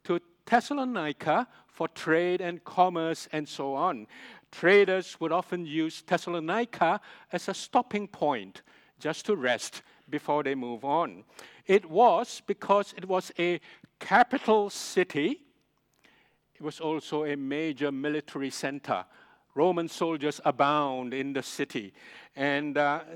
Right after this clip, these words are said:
not only that, Thessalonica is blessed,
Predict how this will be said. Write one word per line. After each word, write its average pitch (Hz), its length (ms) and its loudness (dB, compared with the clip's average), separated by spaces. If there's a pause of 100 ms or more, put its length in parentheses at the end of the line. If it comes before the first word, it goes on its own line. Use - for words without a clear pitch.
not 214 260 -2
only 208 400 -6
that, 208 420 -2 (720)
Thessalonica 240 1040 -2 (480)
is 202 160 -4
blessed, 214 640 -2